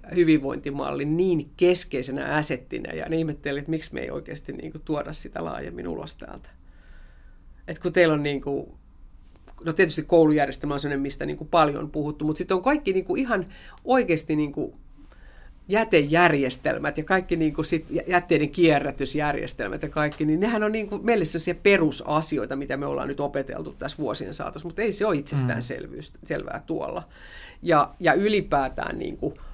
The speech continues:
Speaker 1: monella tavalla, niinku, materiaaliymmärrys ja mikä on, niinku, vastuullista, mikä on, niinku, hyvää materiaalia, mikä ei ole. Ei se ole selvää, mut et kun täällä sitä on ja,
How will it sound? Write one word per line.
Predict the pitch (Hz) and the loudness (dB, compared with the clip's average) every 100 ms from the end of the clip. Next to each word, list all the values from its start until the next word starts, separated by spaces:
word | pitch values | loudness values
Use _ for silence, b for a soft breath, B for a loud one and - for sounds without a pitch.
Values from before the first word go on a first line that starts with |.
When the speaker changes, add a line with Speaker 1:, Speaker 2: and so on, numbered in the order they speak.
| B | B
Speaker 1:
monella | 160 165 143 135 127 | 4 6 6 2 -2
tavalla, | 143 139 - - - | -2 0 -2 -6 -10
niinku, | - - 120 - - - | -10 -8 -8 -8 -12 -8
materiaaliymmärrys | 156 156 151 139 139 120 - - 143 135 - - - - | -2 0 2 0 0 -6 -6 -6 -4 -4 -6 -8 -8 -6
ja | 143 | -4
mikä | 139 - - | -4 -4 -6
on, | - | -6
niinku, | 147 - | -8 -2
vastuullista, | 139 143 - - - 165 | -2 -2 -8 -10 -8 -6
mikä | 180 165 | -4 -2
on, | 139 | -4
niinku, | 139 147 | -6 -2
hyvää | 165 151 - - | 0 0 -2 -6
materiaalia, | 139 - - - - - | -10 -10 -10 -8 -10 -10
mikä | 156 - | -10 -6
ei | 165 156 139 - | -2 -2 -4 -8
ole. | - - | -14 -8
Ei | 190 | -6
se | 196 269 | -4 -4
ole | 254 | -4
selvää, | - - 311 147 143 - - | -8 -6 -4 -4 -4 -6 -6
mut | 180 190 | -6 -6
et | 196 - | -8 -10
kun | - - - - - | -8 -8 -12 -20 -6
täällä | 254 190 | -2 -2
sitä | 151 175 170 - | -2 -4 -2 0
on | 220 185 139 | 0 2 0
ja, | 143 | -2